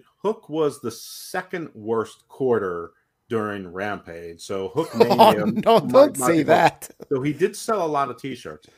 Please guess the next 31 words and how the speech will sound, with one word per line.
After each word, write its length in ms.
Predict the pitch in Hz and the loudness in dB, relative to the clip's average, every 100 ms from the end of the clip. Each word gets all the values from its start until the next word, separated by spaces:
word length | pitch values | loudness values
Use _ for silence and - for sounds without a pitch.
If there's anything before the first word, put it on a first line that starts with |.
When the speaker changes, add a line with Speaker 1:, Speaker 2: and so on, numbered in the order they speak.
| _ _ _ | _ _ _
Speaker 1:
But 140 | 123 | -8
do 60 | 123 | -2
you 40 | |
know 140 | 127 156 | 0 0
who 200 | 175 180 | 0 -2
the 140 | 175 | 4
Speaker 2:
What 260 | 320 381 - | 6 6 4
t-shirt? 760 | - 339 320 - 185 - - - _ _ _ | 6 6 6 2 4 2 -4 -16 _ _ _
Speaker 1:
I, 180 | 120 123 | -8 -6
I 140 | 110 | -6
don't 180 | 101 92 | -6 -8
know. 160 | 76 - _ _ _ | -12 -20 _ _ _
Do 80 | 127 | -12
you, 80 | |
do 100 | 123 | -8
you 40 | 131 | -2
know 140 | 147 | 0
what 180 | 156 156 | 0 -2
the 220 | 156 131 | -8 -12
lowest 560 | 123 113 113 147 165 - | -6 -2 0 0 -2 -8
rated 380 | 123 156 160 160 | -6 -4 -6 -8
quarter 320 | 165 165 165 | -6 -4 -4
was? 460 | 170 190 190 - _ _ _ _ _ _ _ _ _ _ _ - | -8 -10 -14 -20 _ _ _ _ _ _ _ _ _ _ _ -6
Speaker 2:
Uh, 600 | 147 135 135 131 127 - | -2 -2 0 0 -2 -6
C 160 | - 160 | -6 -4
M 80 | 147 | -2
Punk? 280 | 180 247 _ _ _ _ _ _ | -4 -12 _ _ _ _ _ _
Speaker 1:
Nope. 380 | 107 107 165 - _ - | -8 -6 -6 -10 _ -6
The 160 | 110 | -4
brand 440 | 101 117 120 123 123 | -2 0 0 -2 -6
killer. 420 | 101 80 76 | -10 -10 -12